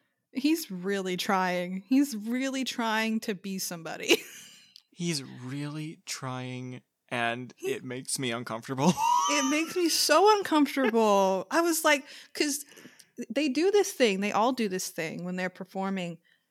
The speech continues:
Speaker 1: um, where, and it happens a lot in concerts, where, like, the performer will, like, wave to the audience, you know?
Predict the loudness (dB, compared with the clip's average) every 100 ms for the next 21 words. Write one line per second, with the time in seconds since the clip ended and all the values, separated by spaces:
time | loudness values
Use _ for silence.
0 | _ _ -6 -4 -4 -6 -10 -14 -20 _
1 | _ _ _ _ -6 0 0 0 -2 -6
2 | -6 -2 -2 -2 2 4 4 0 -2 -2
3 | -2 -4 -6 -4 -8 -4 -2 0 -2 -2
4 | -6 -6 -4 -4 -2 -2 0 -2 0 -2
5 | 0 -2 -4 -2 0 0 -2 -4 -6 -6
6 | -6 -8